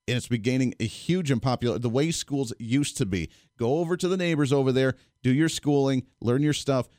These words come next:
and then come back. We're not going to the public schools anymore 'cause it's all about the administration. It's all about the government money. It's all about the grants and the finances, and it's all about the control. And we're just not playing that game anymore. Just not doing it.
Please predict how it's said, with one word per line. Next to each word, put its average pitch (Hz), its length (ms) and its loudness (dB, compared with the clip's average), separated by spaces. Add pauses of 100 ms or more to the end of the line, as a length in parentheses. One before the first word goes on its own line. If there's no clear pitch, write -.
and 120 140 0
then 120 100 2
come 107 220 0
back. 73 380 -6 (840)
We're 113 120 -8
not 123 160 -6
going 127 140 -2
to 120 60 0
the 110 60 -2
public 104 260 -2
schools 101 320 -2
anymore 95 240 0
'cause 95 140 -2
it's 90 120 -4
all 101 140 2
about 98 220 -2
the 90 100 0
administration. 131 720 0 (240)
It's 123 160 -4
all 117 140 0
about 104 180 -2
the 104 80 -4
government 82 400 -2
money. 143 340 2 (200)
It's 110 180 -4
all 110 140 -2
about 101 180 -2
the 104 80 -6
grants 101 400 -2
and 95 100 -2
the 87 60 -2
finances, 135 580 -2 (220)
and 135 100 -4
it's - 120 -6
all 120 140 0
about 98 200 -2
the - 60 -20
control. 127 500 -2 (160)
And 135 100 -6
we're 139 100 -2
just 165 100 -8
not 220 120 -8
playing 233 180 -6
that 226 80 -4
game 240 200 -2
anymore. 175 340 0 (880)
Just 180 200 -6
not 180 200 -4
doing 190 200 0
it. 95 100 -4